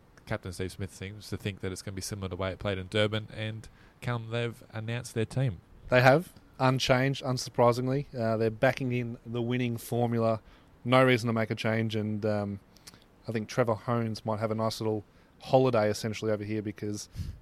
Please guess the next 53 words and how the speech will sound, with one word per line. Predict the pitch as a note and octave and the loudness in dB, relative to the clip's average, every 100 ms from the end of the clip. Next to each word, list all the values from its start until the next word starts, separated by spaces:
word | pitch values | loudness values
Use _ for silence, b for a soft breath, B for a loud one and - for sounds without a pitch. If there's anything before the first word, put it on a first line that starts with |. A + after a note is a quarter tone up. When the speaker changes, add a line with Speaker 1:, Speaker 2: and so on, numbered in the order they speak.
| - | -8
Speaker 2:
unless | A#2 A#2 B2+ - - | -4 0 0 -2 -4
injury | B2+ C3 A#2+ A#2 | -2 0 2 4
arises | A2 A2 A2 G#2+ | 6 4 4 0
or | G#2+ G#2 - b b b b _ - A2+ | 0 0 -4 b b b b _ -14 -6
Davey | A2+ A2+ A2+ A2 | 2 2 4 2
does | A2 | 0
something | - A2 G#2 | 0 -4 -4
silly | - A#2+ A2 | -4 -2 -2
and | G#2 | -2
gets | G2+ - | -4 -6
banned, | G#2+ G2+ A2+ A2+ G#2 G2+ G#2 | -10 2 4 4 2 -2 -4
I | |
don't | G#2 G#2 | -2 -2
think | G#2+ | -2
he'll | A2 | -2
have | G#2+ G#2 - | -2 -2 -8
too | - A#2 | -4 -2
many | A2 | -2
decisions | G2+ - G#2+ A2 - | -2 -2 -2 -4 -6
to | |
make. | G#2+ A#2 A2 _ - _ | -6 -6 -10 _ -20 _
Speaker 1:
What | B2 | -4
about | A#2+ | -4
the | A2 | -4
Proteas? | - G#2+ A2+ G#2+ F2+ - - _ - - | -4 -2 -2 -4 -10 -14 -20 _ -20 -10
We | |
haven't | G2 F#2+ | -8 -4
heard | F#2 F#2+ | -4 -4
from | - | -6
their | G2+ G2+ | -6 -6
camp. | - G2 G2+ - | -6 -8 -8 -12
What | - | -12
do | G#2 | -8
you | G#2+ | -8
think? | G2 - | -10 -10
Do | G#2 | -6
you | |
think | A2 | -6
they're | G#2+ | -4
gonna | A2 G#2 | -4 -4
make | G#2 | -6
a | G#2 | -6
change? | - A2 C3 | -4 -4 -2
I, | A#2+ | -2
I, | B2 - - | -4 -8 -10
you | C#3+ | -6
know, | B2 | -4
it | |
would | B2 | -2
be | A#2 A#2+ | 0 2
hard | C#3 C3 | 4 2
to | A2 | -2
see | - A#2+ A2+ | -2 0 0